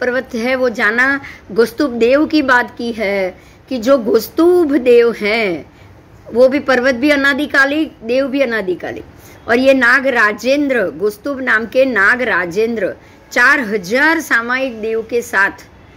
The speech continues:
सपरिवार अपनी चार पत्नियों के साथ, तीन पार्षदाओं के साथ,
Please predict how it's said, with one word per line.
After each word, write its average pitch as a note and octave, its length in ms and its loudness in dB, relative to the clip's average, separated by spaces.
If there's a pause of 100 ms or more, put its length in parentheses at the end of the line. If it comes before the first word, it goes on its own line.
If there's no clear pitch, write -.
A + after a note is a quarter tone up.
(160)
सपरिवार C4 760 0
अपनी B3+ 440 -4
चार C4 360 2
पत्नियों B3+ 500 -8
के A#3 160 -4
साथ, A3 300 -4 (580)
तीन D#4+ 280 4
पार्षदाओं A#3+ 600 -2
के A#3 180 -2
साथ, G#3 300 0